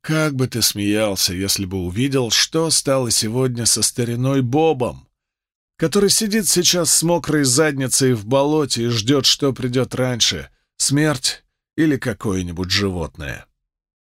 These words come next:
Самому Бобу, однако, было не до смеха.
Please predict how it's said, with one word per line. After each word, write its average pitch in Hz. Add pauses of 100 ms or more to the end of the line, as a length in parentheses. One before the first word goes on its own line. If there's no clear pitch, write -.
(800)
Самому 113
Бобу, 131
однако, 110
было 104
не 104
до 110
смеха. -